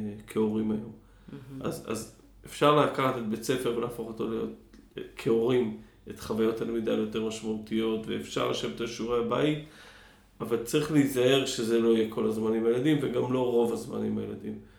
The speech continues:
Speaker 1: אני הייתי משחק עם הילדים, מדבר איתם, פוגש את החברים שלהם, שואל אותם איך היה בקן או בסניף,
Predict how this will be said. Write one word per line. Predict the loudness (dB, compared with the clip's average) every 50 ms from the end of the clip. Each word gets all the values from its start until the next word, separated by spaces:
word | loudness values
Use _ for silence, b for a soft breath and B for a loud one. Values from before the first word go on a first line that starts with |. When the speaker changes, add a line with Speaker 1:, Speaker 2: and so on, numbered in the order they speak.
| B B B B B B B B B -8
Speaker 1:
אני | -6 -4 -2 0 2 2 2 2 0 0
הייתי | -2 -2 -2 -2 -2 -4
משחק | -4 -4 -8 -10 -12 -4 -4 -4 -2 -2
עם | -2 -2
הילדים, | 0 0 0 0 0 -2 -2 -2
מדבר | -2 -6 -8 -8 -2 0 0 0 0
איתם, | -2 -4 -4 -4 -4 -2 -2 -2 -4 -6 -8 B B B B B B B B _
פוגש | -6 -4 0 0 0 -2 -2 -6
את | -6
החברים | -6 -4 -4 -4 -2 -2 -2 -2 -4
שלהם, | -2 -2 -2 0 0 0 2 2 2 2 2 0 -2 -6 -12 B B B B B B B
שואל | -8 0 4 4 6 6
אותם | 4 0 0 -2 0 0 -2 -2 -2
איך | -2 -2 -4 -2 -2
היה | -2 0 0 0 0
בקן | 0 -2 -4 -4 0 2 2 2 4 2
או | 0
בסניף, | -2 -2 -6 -8 -8 -4 0 0 0 0 0 -2 -8 -14 -20